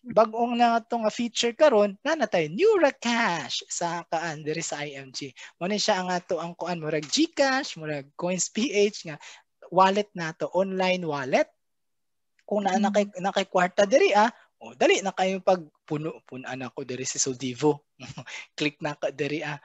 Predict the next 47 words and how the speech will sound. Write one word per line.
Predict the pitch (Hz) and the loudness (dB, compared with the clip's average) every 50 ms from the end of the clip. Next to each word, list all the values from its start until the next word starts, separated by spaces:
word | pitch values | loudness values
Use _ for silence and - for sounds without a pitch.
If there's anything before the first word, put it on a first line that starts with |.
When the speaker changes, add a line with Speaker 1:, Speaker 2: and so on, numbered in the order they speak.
| - - - - 165 | -20 -20 -8 -2 0
Speaker 1:
Or | 175 180 | 0 0
kung | - 170 165 156 | 0 -2 -4 -4
natay | 151 147 - 180 165 156 | -4 -4 0 0 0 2
Kaiser, | - 165 165 156 147 147 - 190 185 165 | 4 4 4 4 4 2 2 2 4 4
long | 156 147 156 | 2 0 -2
term | 156 - 160 156 151 | -4 -4 -6 -4 -4
kayo, | - 156 143 | -4 -6 -2
babayad | 139 139 131 131 139 139 139 139 139 139 - | -2 -4 -2 0 0 0 0 0 -2 -4 -6
ko | - 147 | -8 -8
ni | 143 135 | -8 -6
Kaiser, | - 151 143 139 131 - 170 156 | -2 -2 0 0 0 -2 -4 -4
gikan | 139 131 127 - - 139 135 131 | -4 -6 -10 -8 -10 -10 -8 -8
diri | 139 143 - | -8 -8 -6
kay | - 139 135 | -8 -8 -8
Nura | 131 135 131 127 139 - | -8 -12 -12 -14 -14 -12
Cash. | - - 165 156 - - - - _ - - - - | -6 -6 -6 -4 -6 -8 -12 -14 _ -20 -20 -4 4
Or | - 208 226 | 6 6 6
kung | - 208 190 175 160 | 6 4 2 2 2
nagdu | 151 147 143 160 170 | -2 0 0 -2 0
ka | - 196 - | 0 0 0
sa | - | 0
business, | 180 151 170 165 - - - 202 214 208 - - - _ _ _ | 0 0 0 -2 0 0 2 2 2 2 0 -6 -10 _ _ _
o, | - 123 | -18 -16
diha, | 117 113 135 147 165 185 170 165 160 151 | -10 -6 -4 -2 0 0 0 -2 -2 -4
ah, | |
imuhang | 143 147 143 143 147 147 156 156 147 143 - | -6 -8 -10 -10 -6 -6 -4 -6 -6 -8 -6
komisyon. | 156 143 147 151 - - - 233 226 165 - _ _ _ _ _ _ _ _ _ 123 | -8 -6 -6 -6 -6 -4 -4 -4 -6 -8 -10 _ _ _ _ _ _ _ _ _ -14
Na | 147 156 - | -12 -12 -8
ka | - 165 151 | -6 -6 -6
diha, | 147 147 151 160 - 160 | -4 -4 -8 -8 -8 -8
tapos | - 175 170 175 - 175 - - | -4 -4 -4 -2 -2 -4 -4 -4
pwede | - 160 160 196 202 | -6 -6 -4 -4 -4
nimo | 190 185 170 165 160 | -4 -6 -6 -8 -8
ma-transfer | 160 160 - - 220 254 277 - - - - 170 160 | -8 -6 -4 -2 -2 -2 0 -2 -4 -2 -2 -4 -2
sa | 147 - - 208 247 254 - - - _ - | -2 0 0 0 0 0 -4 -10 -20 _ -12
imong | 151 151 151 151 143 | -12 -10 -10 -10 -8
bank | 135 127 123 - - | -8 -8 -8 -10 -14
account. | - - - 349 330 - - _ _ _ _ _ _ _ _ _ _ _ _ _ | -10 -4 -2 -2 -2 -4 -8 _ _ _ _ _ _ _ _ _ _ _ _ _
So, | - - 135 131 131 | -20 -20 -20 -20 -16
mag-cash | 127 131 131 - - 156 147 - - - | -16 -16 -10 -6 -4 -2 0 0 0 2
out | - 160 165 - _ - | 2 0 0 0 _ 0
ka, | 208 196 175 | 0 0 0
Speaker 2:
Mm. | 233 247 254 262 262 | 0 -2 -2 0 0
Speaker 1:
cash | 269 277 285 285 277 | 0 0 0 0 -2
in, | - 185 190 | -6 -8 -10
cash | - - 139 - - - - | -8 -8 -6 -4 -4 -2 0
out. | 180 190 185 160 | 0 0 0 0